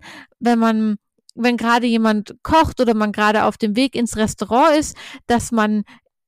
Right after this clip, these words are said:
in zehn Minuten etwas zu essen bekommt und kann eben so lange seine Laune noch,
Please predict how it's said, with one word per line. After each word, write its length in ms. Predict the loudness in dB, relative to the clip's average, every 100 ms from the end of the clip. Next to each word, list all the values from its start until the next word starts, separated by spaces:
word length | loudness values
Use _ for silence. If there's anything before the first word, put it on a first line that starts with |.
| -2
in 160 | 0 0
zehn 280 | 0 2 4
Minuten 420 | 2 4 2 0
etwas 340 | -2 -2 -2 -4
zu 140 | -4
essen 260 | -4 -2 -2
bekommt 520 | -2 0 0 -2 -2
und 200 | -2 -4
kann 260 | -4 -2
eben 220 | 0 0 0
so 140 | 0
lange 320 | 0 0 0
seine 240 | 2 2 2
Laune 340 | 2 0 0
noch, 300 | 0 -2